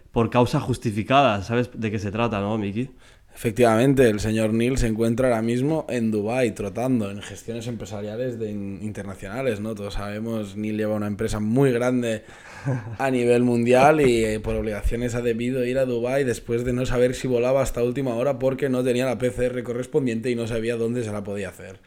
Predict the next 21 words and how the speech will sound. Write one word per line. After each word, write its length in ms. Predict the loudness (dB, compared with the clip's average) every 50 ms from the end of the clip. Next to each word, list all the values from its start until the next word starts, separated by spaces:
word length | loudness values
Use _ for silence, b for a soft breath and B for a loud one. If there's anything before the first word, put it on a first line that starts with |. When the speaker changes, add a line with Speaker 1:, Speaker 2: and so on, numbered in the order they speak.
| b b b b b b
Speaker 1:
Así 320 | -4 -4 -2 2 4 6 6
es, 220 | 8 6 6 4
aquí 560 | -2 -4 -2 0 2 2 4 4 4 4 4
desde 420 | 4 2 0 0 0 0 0 0 0
Hablamos 400 | 0 0 0 2 2 2 2 2
Nunca 300 | 2 0 0 0 0 0
le 80 | 2
enviamos 320 | 2 0 0 0 0 0 0
un 80 | 0
saludo 520 | 0 2 2 2 4 4 6 6 6 4 4
y 140 | 2 2 2
le 140 | 2 0
pedimos 420 | 0 0 0 2 4 4 4 6 6
a 100 | 4 4
Dios 460 | 6 6 6 6 6 6 4 2 -6 B B B B B B B B
que 140 | 2 6
lo 180 | 6 6 6 6
cuide 280 | 6 8 8 8 8 8
y 40 |
lo 120 | 8 6 6
proteja 680 | 4 4 4 4 2 0 2 2 2 2 2 2 -2